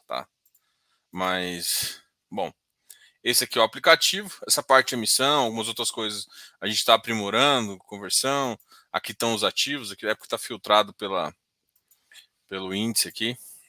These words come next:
E aqui tem a área de produtos, né? Nessa área de produtos tem a parte de,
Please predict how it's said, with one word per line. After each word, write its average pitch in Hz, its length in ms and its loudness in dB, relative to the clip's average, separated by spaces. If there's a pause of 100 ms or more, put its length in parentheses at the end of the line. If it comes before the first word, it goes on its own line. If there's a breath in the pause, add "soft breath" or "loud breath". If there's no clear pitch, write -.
(1600 loud breath)
E 139 60 8
aqui 151 180 4
tem 175 120 6
a 165 40 10
área 160 160 8
de - 80 -2
produtos, 123 760 -2
né? 98 240 -4 (1300)
Nessa 190 280 4
área 185 160 6
de 175 120 -8
produtos - 1080 -10
tem 165 140 0
a 160 80 2
parte 131 460 -2
de, 123 280 -12